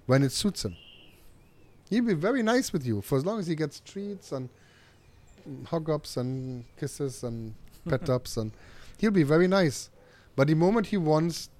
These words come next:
Speaker 1: to swallow that mango and you tell him no,
Speaker 2: No, I need, like,
Speaker 1: and he's looking at you
Speaker 2: Yeah.
Speaker 1: and
Speaker 2: "You stop
Speaker 1: since,
Speaker 2: me now."
Speaker 1: since, since when,
Speaker 2: <laughs>
Speaker 1: since when you deciding that?
Speaker 2: Yeah. <laughs>
Speaker 1: You know?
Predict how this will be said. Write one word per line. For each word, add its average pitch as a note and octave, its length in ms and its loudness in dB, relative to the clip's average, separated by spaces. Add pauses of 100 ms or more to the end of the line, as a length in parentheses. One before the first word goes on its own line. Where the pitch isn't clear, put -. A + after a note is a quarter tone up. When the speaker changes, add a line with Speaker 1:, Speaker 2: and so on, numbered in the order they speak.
Speaker 1:
to D3 100 4
swallow C#3+ 380 4
that C3+ 180 4
mango B2 460 2
and A#2 140 2
you C3 120 4
tell C#3 220 4
him C3+ 240 2
no, A2 60 0
Speaker 2:
No, G#2+ 280 -2 (160)
I A2 220 -8
need, G#2+ 260 -8
like, G2+ 400 -6
Speaker 1:
and C3 140 4
he's C3+ 200 4
looking D#3+ 340 2
at C3+ 200 2
you A#2+ 140 6
Speaker 2:
Yeah. A2+ 240 -2
Speaker 1:
and A#2 340 -8 (160)
Speaker 2:
"You A2+ 140 -8 (220)
stop D#3+ 240 6
Speaker 1:
since, C#3+ 120 4
Speaker 2:
me G3 120 6
now." F#3+ 200 10
Speaker 1:
since, D3 160 -2
since C3+ 340 4
when, D3 280 6
Speaker 2:
<laughs> - 100 -8
Speaker 1:
since C3 200 0
when D#3 240 4
you D#3+ 140 2
deciding D3 520 0
that? D3+ 160 -4 (100)
Speaker 2:
Yeah. A2 380 2
<laughs> D#3 240 0 (400)
Speaker 1:
You C3 80 6
know? C#3 180 6